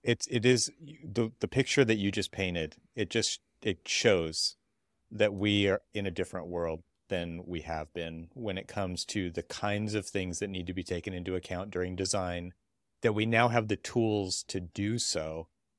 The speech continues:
and really either verify or, you know, validate or get rid of our intuition that we may have as designers when it comes to, you know, because what, what are the, what normally happens is you go visit a site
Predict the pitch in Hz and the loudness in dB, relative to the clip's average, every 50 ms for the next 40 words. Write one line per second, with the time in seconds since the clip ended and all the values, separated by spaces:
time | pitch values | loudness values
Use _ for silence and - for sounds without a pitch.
0 | _ _ - 175 123 117 113 110 104 98 98 95 107 127 147 165 165 143 117 110 | _ _ 0 4 6 6 6 4 2 0 -2 2 4 4 4 6 4 4 4 2
1 | 101 98 _ _ _ _ _ _ _ _ _ _ - 120 113 101 107 98 92 85 | 0 -2 _ _ _ _ _ _ _ _ _ _ 2 2 4 4 4 2 2 2
2 | 92 92 92 98 104 - - 131 131 139 147 156 165 175 - - 110 92 - - | 2 4 4 4 4 4 4 6 6 6 6 4 2 -2 -2 -4 -4 -4 -2 -2
3 | 110 104 92 85 80 92 90 98 117 127 123 127 131 139 151 - - 101 101 101 | -2 -2 -2 0 4 8 8 8 8 8 6 4 4 4 2 0 0 2 4 6
4 | 104 101 101 95 95 92 92 92 - _ _ _ _ _ _ _ _ _ _ _ | 8 8 8 8 8 6 4 2 0 _ _ _ _ _ _ _ _ _ _ _
5 | _ _ _ _ _ _ _ _ _ _ - 104 92 - 113 110 - 92 92 104 | _ _ _ _ _ _ _ _ _ _ -18 -12 0 4 4 4 4 4 2 4
6 | 135 151 101 87 87 82 90 87 90 - 98 95 92 - - 90 92 101 - - | 4 6 6 4 4 4 4 4 4 4 0 -4 -4 -4 -2 0 0 0 0 0
7 | 98 87 82 82 80 - _ _ - - 98 92 92 82 87 95 98 95 92 92 | -2 -2 -2 -4 -8 -10 _ _ -12 -2 2 2 2 2 2 0 -2 0 0 2
8 | 95 98 101 92 90 98 95 95 92 85 87 85 80 - - 87 82 - 85 80 | 2 2 2 2 2 2 2 2 2 2 0 0 -2 -2 -4 -2 -2 0 0 0
9 | 82 87 90 85 80 76 - - 95 85 85 85 - - - 92 85 82 85 80 | -2 -2 -2 -2 -4 -4 -6 -6 -6 -6 -6 -6 -8 -8 -6 -6 -4 -4 -4 -6
10 | - - - - 95 87 82 80 80 80 78 78 _ _ _ _ _ - 143 107 | -8 -8 -8 -4 -4 -2 -2 -2 -2 -2 -4 -6 _ _ _ _ _ -2 0 2
11 | 98 104 - 123 110 98 - _ - 139 143 - 151 139 139 135 127 113 98 90 | 2 4 6 6 6 6 4 _ 2 0 2 4 6 6 6 8 8 6 6 4
12 | - _ _ _ _ _ _ _ _ _ _ - 131 131 117 107 107 107 117 117 | 0 _ _ _ _ _ _ _ _ _ _ 0 0 2 4 4 4 4 4 4
13 | 98 82 87 82 78 - 87 80 78 - 85 80 - 104 95 - 107 104 90 98 | 2 2 0 -2 -2 -2 -6 -6 -4 -4 -4 -4 -4 -6 0 2 2 2 4 2
14 | 95 90 95 82 76 - - - 101 104 95 80 | 0 0 0 -2 -2 -2 0 2 2 2 2 0